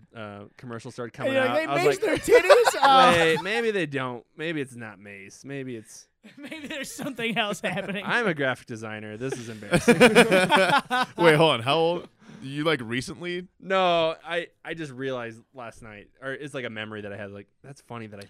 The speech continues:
Speaker 1: thought that for
Speaker 3: Okay, so how old
Speaker 1: a
Speaker 3: were
Speaker 1: while.
Speaker 3: you, do you think, when you f-, when you finally made the switch from realizing, like,
Speaker 1: Um,
Speaker 3: oh.
Speaker 1: I think I said it out loud, like, around my mom or, like, brother, and they're like, <laughs> "No, you idiot." My mom wouldn't say it. My, my brother definitely
Speaker 2: Your
Speaker 1: would.
Speaker 2: mom's like, "You fucking loser," and pushed you down to the dirt.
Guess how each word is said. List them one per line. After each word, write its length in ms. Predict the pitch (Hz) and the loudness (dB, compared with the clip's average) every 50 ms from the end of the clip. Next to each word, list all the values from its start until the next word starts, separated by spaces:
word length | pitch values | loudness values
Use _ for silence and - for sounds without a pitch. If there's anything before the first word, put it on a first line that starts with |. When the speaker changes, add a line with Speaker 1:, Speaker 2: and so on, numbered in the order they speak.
| _ | _
Speaker 1:
thought 240 | - 107 104 104 _ | -16 -14 -14 -14 _
that 240 | 101 101 82 _ _ | -16 -20 -20 _ _
for 180 | _ 110 98 131 | _ -14 -6 -4
Speaker 3:
Okay, 320 | 135 131 - 135 110 98 92 | -4 -2 -2 -4 -4 -4 -6
so 160 | - 127 113 | -4 -6 -4
how 180 | 107 120 135 143 | -4 -2 -2 -2
old 220 | 135 131 131 120 | 0 0 -2 -2
Speaker 1:
a 40 | 120 | -2
Speaker 3:
were 80 | 113 113 | -4 -4
Speaker 1:
while. 100 | 107 104 | -4 -6
Speaker 3:
you, 240 | 98 98 95 92 87 | -8 -10 -10 -12 -12
do 100 | 90 95 | -14 -14
you 80 | 98 | -14
think, 320 | - 107 101 98 90 _ - | -14 -14 -14 -16 -16 _ -18
when 300 | 101 98 95 92 92 90 | -18 -16 -16 -16 -16 -16
you 240 | 90 87 87 87 | -16 -16 -16 -16
f-, 140 | 87 - - _ | -18 -20 -20 _
when 160 | - 95 95 | -18 -18 -16
you 80 | 92 87 | -16 -16
finally 380 | - - 101 95 92 90 90 | -14 -14 -14 -12 -12 -14 -16
made 300 | 90 90 90 87 87 82 | -16 -14 -14 -14 -14 -14
the 80 | 85 92 | -12 -10
switch 280 | - - 98 95 92 - | -10 -8 -10 -10 -12 -14
from 160 | - 92 92 | -16 -16 -16
realizing, 340 | 92 92 90 90 92 - 139 | -14 -14 -14 -14 -12 -8 -8
like, 80 | 139 | -6
Speaker 1:
Um, 380 | 143 143 139 139 139 135 131 131 | -6 -4 -6 -6 -6 -6 -8 -8
Speaker 3:
oh. 100 | 85 85 - | -10 -10 -12
Speaker 1:
I 60 | 160 | -10
think 180 | 165 190 208 | -10 -8 -6
I 60 | 185 151 | -6 -6
said 200 | - - 147 143 | -6 -6 -8 -6
it 80 | 135 | -4
out 200 | 131 120 110 107 107 | -4 -6 -6 -6 -8
loud, 400 | 107 107 104 101 98 101 101 113 | -6 -6 -6 -6 -8 -10 -12 -14
like, 180 | 110 107 - | -16 -14 -14
around 200 | 117 110 107 107 | -12 -12 -12 -12
my 100 | 107 104 | -12 -14
mom 340 | 101 101 101 101 101 101 101 | -14 -14 -14 -14 -14 -14 -16
or, 160 | 98 98 95 _ _ _ | -16 -16 -18 _ _ _
like, 180 | - 110 98 _ | -20 -20 -20 _
brother, 320 | - 104 101 101 101 104 104 | -18 -16 -16 -14 -14 -14 -14
and 60 | 104 | -14
they're 80 | 104 98 | -16 -18
like, 120 | 101 - - - - - | -16 -12 -10 -10 -10 -12
<laughs> 180 | _ _ _ _ | _ _ _ _
"No, 360 | 131 127 147 202 220 147 117 | -16 -12 -12 -10 -10 -10 -10
you 140 | 113 120 - _ _ _ | -12 -14 -18 _ _ _
idiot." 300 | 120 127 147 165 - _ _ _ _ | -18 -16 -16 -18 -18 _ _ _ _
My 120 | 120 117 | -16 -14
mom 220 | 107 107 101 98 | -14 -14 -16 -18
wouldn't 140 | 98 - _ - | -20 -20 _ -20
say 60 | 87 | -20
it. 80 | - _ _ | -20 _ _
My, 80 | _ - - _ | _ -20 -20 _
my 80 | 107 107 | -20 -20
brother 240 | 101 101 95 95 | _ -20 -20 -20
definitely 300 | 101 101 104 - 143 147 | -20 -20 -20 -14 -10 -8
Speaker 2:
Your 80 | 175 214 | -6 -6
Speaker 1:
would. 80 | 170 180 | -6 -8
Speaker 2:
mom's 180 | 240 226 196 | -10 -10 -10
like, 100 | 202 196 | -8 -6
"You 60 | 196 160 | -6 -6
fucking 400 | 156 - - 330 - - 285 220 | -6 -6 -4 -4 -4 -4 -4 -8
loser," 440 | 190 185 196 233 220 262 254 269 247 | -4 -4 -2 -2 0 0 0 0 0
and 100 | 196 - | 0 0
pushed 260 | - 233 226 208 - | 0 -2 -2 -4 -6
you 80 | 233 | -6
down 220 | 208 214 202 202 202 | -6 -4 -4 -4 -6
to 80 | 208 | -6
the 100 | 190 202 | -8 -8
dirt. 360 | 180 175 202 196 196 202 208 | -8 -6 -6 -6 -4 -4 -6